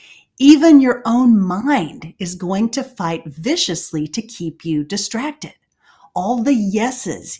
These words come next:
you've said and all the obligations you've taken on in the past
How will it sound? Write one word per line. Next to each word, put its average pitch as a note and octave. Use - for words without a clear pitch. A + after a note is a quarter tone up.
you've F3+
said A3+
and E3+
all F#3
the B3+
obligations G3
you've E3
taken F#3+
on E3+
in F3+
the G3+
past G3+